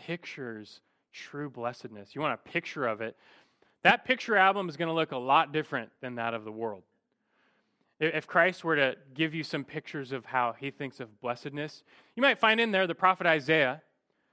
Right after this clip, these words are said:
who was stuffed in a log and sawn in two. According to Jesus, Isaiah would be blessed. You might find Stephen, the first martyr of the church, whose enemies took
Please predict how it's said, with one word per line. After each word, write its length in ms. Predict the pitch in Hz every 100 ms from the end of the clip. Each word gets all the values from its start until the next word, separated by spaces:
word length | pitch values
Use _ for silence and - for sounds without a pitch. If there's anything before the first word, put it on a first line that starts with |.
| _ _ -
who 120 | 156
was 320 | 151 143 - -
stuffed 480 | - - 196 -
in 80 | 233
a 60 | 226
log 460 | 160 143 160 185 175
and 180 | 147
sawn 380 | 131 - 143 165
in 160 | 175 175
two. 300 | 175 214 135 _ _ _ _ _ _ _ _ _ _ _ _ _ _ _ _ _ _ _ _
According 300 | 160 220 247
to 60 | 185
Jesus, 560 | 220 269 147 151 - - _ _
Isaiah 380 | 135 139 185 190
would 180 | 143 151
be 80 | 208
blessed. 420 | 254 262 - - _ _ _ _ _ _ _ _ _ _ _ _ _ _
You 80 | 175
might 180 | 190 185
find 320 | 190 180 160 _ _
Stephen, 460 | - - 277 254 113 - _ _ _ _ _ _
the 60 | 143
first 240 | 175 185
martyr 300 | 147 139 160
of 100 | 170
the 80 | 156
church, 520 | - 269 120 - - _ _ _ _
whose 140 | 151 143
enemies 420 | 180 180 147 -
took 360 | - 185 175